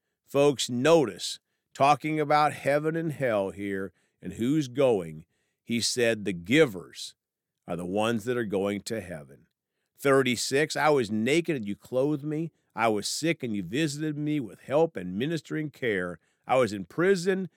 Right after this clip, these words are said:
and you came to me, ignoring personal danger."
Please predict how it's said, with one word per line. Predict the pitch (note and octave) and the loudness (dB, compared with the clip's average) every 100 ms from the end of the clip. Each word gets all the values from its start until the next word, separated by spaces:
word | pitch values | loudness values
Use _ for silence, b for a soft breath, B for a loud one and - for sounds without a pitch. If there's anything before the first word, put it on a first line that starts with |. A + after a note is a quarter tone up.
| _ - | _ -10
and | F#2+ | -8
you | G2+ | -8
came | - D3+ E3+ D3+ | -2 0 2 0
to | C#3 | -4
me, | A2 G2 F#2 F#2 - _ - | -4 -4 -4 -6 -10 _ -14
ignoring | G2 G#2 A2 C#3 D#3 D#3+ C3+ | -6 -2 2 2 2 0 -4
personal | - C3+ - B2 B2+ | -4 -4 -4 -8 -10
danger." | A#2 F#2+ F#2 E2+ E2 D#2 | -8 -8 -8 -14 -18 -20